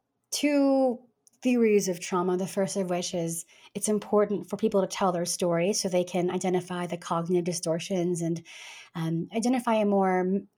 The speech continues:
adaptive and helpful way of thinking about that story, and then ultimately seeing themselves, others in the world. The other modality posits that we don't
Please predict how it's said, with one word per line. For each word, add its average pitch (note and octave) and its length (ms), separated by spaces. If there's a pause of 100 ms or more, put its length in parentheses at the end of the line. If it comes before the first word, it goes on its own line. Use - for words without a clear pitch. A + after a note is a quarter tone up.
(120)
adaptive G3 640
and F3+ 160
helpful E3+ 720
way G3 300
of F3+ 140
thinking B3+ 540
about E3+ 280
that E3+ 180
story, E3 540 (320)
and F#3 100
then G3 180
ultimately G3 460
seeing F#3 280
themselves, F3 500
others E3+ 300
in E3+ 80
the E3 80
world. D#3+ 380 (720)
The A#3 280
other E4 300
modality F3+ 680
posits F#3 520
that F#3 340
we A#3 160
don't D#4 200